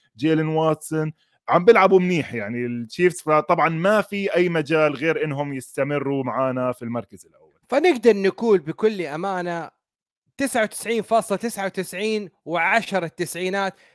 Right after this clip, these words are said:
Speaker 2: الكنساس سيتي تشيف متصدر للديفيجن ومتأهل للديفيجن هذا بنسبة مية في المية، عوضًا عن التشارجر اللي أنا أشوف فرصه الآن يعني باءت بالفشل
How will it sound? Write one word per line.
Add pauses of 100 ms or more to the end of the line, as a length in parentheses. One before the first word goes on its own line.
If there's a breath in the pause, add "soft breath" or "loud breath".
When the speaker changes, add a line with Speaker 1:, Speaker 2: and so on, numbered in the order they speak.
(240 soft breath)
Speaker 2:
الكنساس
سيتي
تشيف (240 soft breath)
متصدر
للديفيجن (200 soft breath)
ومتأهل
للديفيجن
هذا (380 soft breath)
بنسبة
مية
في
المية، (260 soft breath)
عوضًا
عن
التشارجر
اللي
أنا
أشوف
فرصه
الآن (280 soft breath)
يعني
باءت
بالفشل